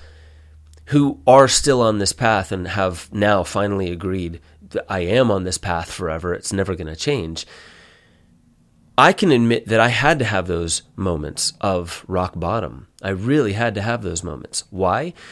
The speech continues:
Because I had to realize that a few hours later, a few days later, sometimes months later, for some of you, maybe years later, you realize,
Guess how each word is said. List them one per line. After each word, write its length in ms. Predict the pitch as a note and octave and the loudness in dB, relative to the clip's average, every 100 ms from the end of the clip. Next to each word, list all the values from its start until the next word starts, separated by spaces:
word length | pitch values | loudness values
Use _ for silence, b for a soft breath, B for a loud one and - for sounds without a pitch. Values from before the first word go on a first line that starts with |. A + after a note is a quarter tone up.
| B B | B B
Because 300 | A#2+ C#3+ C3 | -2 2 2
I 80 | A#2+ | 2
had 300 | D3+ F3 F#3 | 2 -2 -2
to 60 | |
realize 600 | B2+ C#3 D3 G#2 E2 E2 | -2 0 2 2 0 -4
that 260 | - F2+ F2 b b b _ _ _ _ | -2 -2 -2 b b b _ _ _ _
a 40 | - | -16
few 640 | - G2+ A2 A2 A2 A2+ - | -6 -2 0 0 0 -2 0
hours 400 | G2 A2 A2 G#2 | 2 4 2 2
later, 280 | G#2 A2 | 0 0
a 60 | A2 | -2
few 220 | - G2+ | -4 -8
days 420 | F2 G2 F#2 F#2+ | -4 -2 -2 -2
later, 260 | F#2 G2+ G#2+ | -2 -2 -2
sometimes 540 | - G#2+ A#2+ G#2+ F2+ | -4 -4 -4 -4 -4
months 520 | F#2 G2 A2+ A#2+ - F#2 | -6 -2 0 -2 -4 -6
later, 400 | F2 C#2+ B1+ - | -6 -8 -12 -18
for 460 | - - - - A2+ | -20 -18 -10 -2 -2
some 240 | - B3 | 0 0
of 120 | E3+ | 0
you, 120 | G#2 G2+ | 0 -2
maybe 260 | A2 B2+ | -4 -2
years 480 | A#2 G2+ A#2 D#3+ G#2 | -4 -2 -2 -2 -4
later, 300 | F2 D#2+ C2 | -6 -8 -8
you 180 | F2 G#2+ | -6 -4
realize, 540 | G#2+ B2+ F#2 D#2+ E2 | -2 0 0 -2 -8